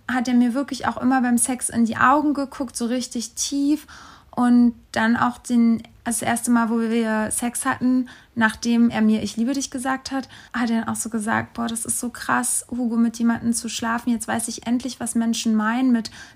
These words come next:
wenn man mit jemandem schläft, den man liebt. Ich liebe dich so sehr und das fühlt sich alles so anders an.“ Und ja, das war irgendwie so schön, ihn so glücklich zu sehen und dass er das halt fühlt, was ich fühle und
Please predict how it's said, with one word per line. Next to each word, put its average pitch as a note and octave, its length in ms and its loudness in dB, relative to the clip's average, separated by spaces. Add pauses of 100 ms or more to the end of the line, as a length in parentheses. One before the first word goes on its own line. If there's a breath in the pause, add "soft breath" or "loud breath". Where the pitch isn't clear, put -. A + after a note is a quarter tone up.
(160)
wenn A3+ 140 2
man A3+ 140 4
mit A3 100 -2
jemandem A3+ 260 -2
schläft, A#3+ 360 -4
den A3+ 120 2
man A3 200 2
liebt. C#4 440 -2 (560 loud breath)
Ich - 200 -6
liebe C4+ 260 0
dich B3 200 -2
so B3 140 -4
sehr A#3+ 560 -2
und A3+ 300 0
das - 140 -6
fühlt A#3 160 -8
sich A#3 200 -6
alles A#3 300 -2
so A#3 140 -6
anders C4+ 560 -2
an.“ A#3 360 2
Und G#3+ 460 0 (100)
ja, A#3+ 340 0
das - 260 -8
war A#3+ 320 0 (160)
irgendwie D4 220 -2
so C4 140 -6
schön, D4+ 460 -4
ihn C4 160 0
so A#3 120 0
glücklich C4+ 380 -4
zu - 160 -6
sehen C4+ 360 0
und A#3+ 400 2 (100)
dass C4 220 -2
er C4+ 60 0
das B3+ 200 -4
halt B3+ 160 -2
fühlt, E4+ 380 0
was B3 160 -4
ich D4+ 220 -2
fühle D4 580 2
und B3 640 2